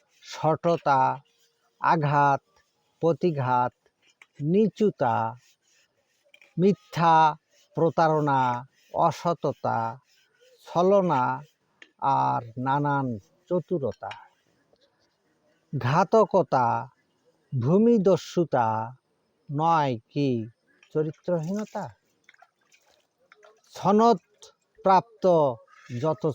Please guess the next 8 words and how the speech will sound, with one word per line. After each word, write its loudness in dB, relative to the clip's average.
চরিত্রহীন 0
প্রতিনিধি 2
কর্তৃক -2
তারাই -6
চরিত্রবান। -12
সনদপ্রাপ্ত 0
যত -4
চরিত্রহীন -2